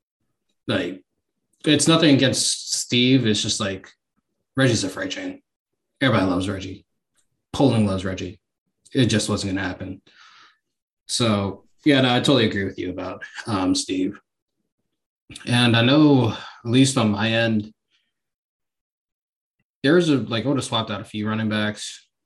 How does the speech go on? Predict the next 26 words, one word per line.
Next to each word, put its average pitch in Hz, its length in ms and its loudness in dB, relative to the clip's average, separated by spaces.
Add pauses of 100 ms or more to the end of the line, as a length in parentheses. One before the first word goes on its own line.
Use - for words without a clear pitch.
(160)
I - 20 -8
mean, 113 200 0
like, 98 300 -4 (2750)
few 131 180 0
running 127 160 0
backs, 117 380 -4
few 117 180 -6
receivers. 104 800 -4 (840)
The 117 60 -6
big 185 220 4
one, 214 180 4
I 131 40 4
wanted 131 280 4
Honey 123 220 -4
Badger 98 380 -6
on 98 140 -8
here 98 320 -8 (360)
in 107 120 0
terms 107 360 0
of 101 200 -4
safety, 110 640 -2 (960)
'cause 107 420 -2
he 123 160 2
was 110 440 -2
great 110 400 -4
as, 98 760 -10